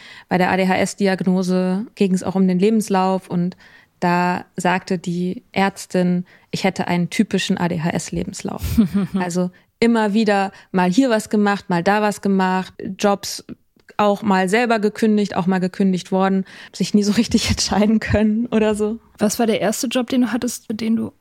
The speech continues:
Speaker 2: ausgebildet worden warst?
Speaker 1: Ist ein bisschen schwierig. Also ich hatte halt immer auch Schreibjobs. Also ich habe viel Werbetexte zum Beispiel geschrieben, wo ich jetzt sagen würde, musst du nicht unbedingt für ausgebildet sein, aber hilft schon.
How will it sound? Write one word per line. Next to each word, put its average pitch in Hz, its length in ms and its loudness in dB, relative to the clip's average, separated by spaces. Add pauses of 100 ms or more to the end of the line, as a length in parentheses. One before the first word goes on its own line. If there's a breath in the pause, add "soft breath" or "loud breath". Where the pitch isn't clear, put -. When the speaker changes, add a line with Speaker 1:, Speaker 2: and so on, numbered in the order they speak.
(300)
Speaker 2:
ausgebildet 226 720 -4 (160)
worden 226 360 -2
warst? 247 380 -8 (280)
Speaker 1:
Ist 220 100 4
ein 269 60 4
bisschen 254 220 2
schwierig. 240 380 2
Also 202 120 2
ich 208 100 -2
hatte 233 200 2
halt 208 140 2
immer 226 240 0
auch 208 100 -4
Schreibjobs. 185 720 -2
Also 190 200 -2
ich 196 140 -4
habe 202 120 -2 (380 loud breath)
viel 208 580 2
Werbetexte 208 600 0
zum 202 160 -2
Beispiel 202 260 -4
geschrieben, 190 640 -2
wo 214 80 4
ich 220 60 2
jetzt 214 140 0
sagen 208 180 2
würde, 214 240 0
musst 226 300 2
du 233 40 2
nicht 214 160 0
unbedingt 220 280 2
für 202 100 0
ausgebildet 208 600 -2
sein, 214 520 0 (760 soft breath)
aber 196 220 2
hilft 202 360 0
schon. 170 380 -2